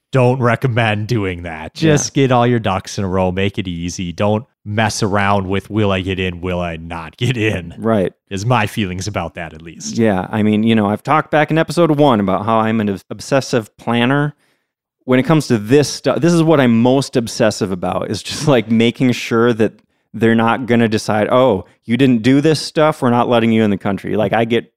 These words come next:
Speaker 2: nervous about that. I just
Speaker 1: Yeah.
Speaker 2: wanna have everything locked down.
Speaker 1: Yep. It's always a relief getting through customs.
Speaker 2: <laughs>
Speaker 1: It's not like I think I won't, but it's still, like,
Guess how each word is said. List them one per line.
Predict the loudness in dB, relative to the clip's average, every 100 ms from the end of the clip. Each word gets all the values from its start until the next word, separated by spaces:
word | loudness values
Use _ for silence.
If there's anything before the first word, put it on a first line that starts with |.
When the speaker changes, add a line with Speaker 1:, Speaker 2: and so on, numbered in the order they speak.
| _ _
Speaker 2:
nervous | 0 2 2 0
about | -2 -2 -2
that. | -4 -6 -8
I | -6
just | -2
Speaker 1:
Yeah. | 0
Speaker 2:
wanna | 0
have | 0 -2 -2
everything | -2 0 0 -4
locked | -2 0 0 -2
down. | -2 -2 -2 -6 -8
Speaker 1:
Yep. | -2 -2 -2 _ _ _ _
It's | -4 0
always | 2 4 2 0 -2 -10 -16 _ _ _ -2
a | 0
relief | 2 2 0 -2
getting | -6 -6
through | -8 -10
customs. | -10 -10 -12 -18 -20 -18 -18 -10
Speaker 2:
<laughs> | -8 -8 -12 -20 -10
Speaker 1:
It's | -6 -2
not | 0 2
like | 2
I | 0
think | 0 -2 0
I | -2
won't, | -2 -2 0 2 2 0 -2
but | -2
it's | -2 -4
still, | -4 0 0 0
like, | -2 -4 -8 -14